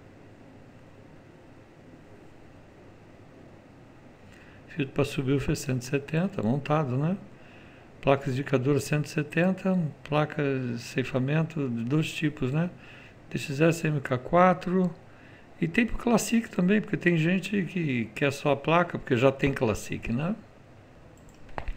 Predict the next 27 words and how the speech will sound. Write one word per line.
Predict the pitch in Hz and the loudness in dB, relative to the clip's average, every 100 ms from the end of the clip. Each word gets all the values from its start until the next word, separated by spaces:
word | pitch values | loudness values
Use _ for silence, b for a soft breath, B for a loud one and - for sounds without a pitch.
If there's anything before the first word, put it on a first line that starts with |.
| - | -2
Bom, | 143 | -2
aqui | 113 - | 0 -2
você | 170 - | -4 -4
tá | 165 151 | 0 0
vendo | 123 123 | 2 4
em | 120 | 4
cima | 113 - 143 127 110 | 2 -2 0 2 0
aqui | - 139 143 127 | -2 0 0 2
o | 113 | 2
M | 120 127 | 2 0
K | - 127 | -4 -4
quatro. | - 92 90 - - - - B B B B | 0 0 -2 -8 -16 -16 -18 B B B B
Você | - 139 | -4 2
tá | 156 | 4
vendo | 147 160 | 4 4
mil | 147 165 | 4 4
novecentos | 143 123 - 143 - | 2 0 -2 -4 -4
e | |
noventa, | 135 123 151 147 | -4 -2 -2 -2
porque | 160 | 0
eu | 139 | 0
quero | 147 135 | 0 -2
saber | - 131 131 | -2 0 0
quem, | 127 139 139 | 0 -4 -2
antes | - 160 139 - - | 2 2 2 -2 -2
de | 120 | -2
vender, | 113 110 131 135 | 0 0 2 0